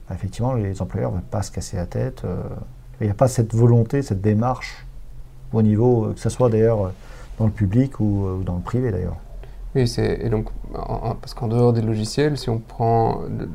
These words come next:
Speaker 2: tout le matériel qui est spécifique pour, c'est un certain budget qui,
Speaker 1: Ça coûte
Speaker 2: qui
Speaker 1: très,
Speaker 2: doit
Speaker 1: très
Speaker 2: couvrir.
Speaker 1: cher. Ouais, c'est, on va dire que le matériel, le problème, c'est que c'est pas fait sur des chaînes de production où il y a des milliards de pièces qui sortent.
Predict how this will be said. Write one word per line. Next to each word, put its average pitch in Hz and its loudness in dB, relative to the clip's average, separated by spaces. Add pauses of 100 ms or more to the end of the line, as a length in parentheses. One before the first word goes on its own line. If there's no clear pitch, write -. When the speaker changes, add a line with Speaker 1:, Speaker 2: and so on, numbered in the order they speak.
Speaker 2:
tout - -2
le 120 4
matériel 113 0
qui - -6
est - 0
spécifique - -8
pour, 151 -2
c'est - -8
un 110 -2
certain 113 -4
budget 123 0
qui, 117 0
Speaker 1:
Ça 107 2
coûte 113 2
Speaker 2:
qui - -8
Speaker 1:
très, - -2
Speaker 2:
doit 107 2
Speaker 1:
très 110 0
Speaker 2:
couvrir. 107 -2
Speaker 1:
cher. 98 -4 (280)
Ouais, 101 -4
c'est, 107 -2 (440)
on - 0
va - -
dire 131 8
que - 4
le 117 8
matériel, 117 8
le 131 6
problème, 131 4
c'est 113 -4
que - -4
c'est - -2
pas 127 2
fait 139 6
sur 120 0
des 101 2
chaînes 113 2
de 110 4
production 110 0
où 101 0
il 98 0
y - 4
a 107 2
des 101 2
milliards 113 4
de 110 2
pièces 110 2
qui 113 -4
sortent. - -6